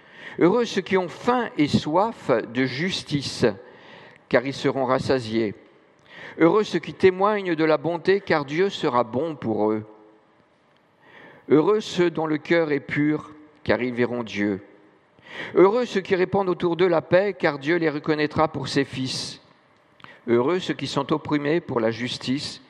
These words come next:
car le royaume des cieux leur appartient. Heureux serez-vous quand les hommes vous insulteront et vous persécuteront, lorsqu'ils répondront toutes sortes de calomnies sur votre compte à cause de moi. Oui,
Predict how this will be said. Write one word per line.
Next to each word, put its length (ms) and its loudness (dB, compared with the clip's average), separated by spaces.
car 140 2
le 80 0
royaume 400 -2
des 140 0
cieux 320 -2
leur 180 2
appartient. 540 -2
Heureux 260 4
serez-vous 440 -2
quand 140 -2
les 220 0
hommes 160 -2
vous 280 -2
insulteront 680 -2
et 60 0
vous 120 -4
persécuteront, 800 -4
lorsqu'ils 360 2
répondront 520 -2
toutes 180 -4
sortes 320 -2
de 120 -4
calomnies 500 -2
sur 160 -2
votre 280 -2
compte 320 -6
à 60 0
cause 340 -4
de 100 -2
moi. 360 -8
Oui, 380 0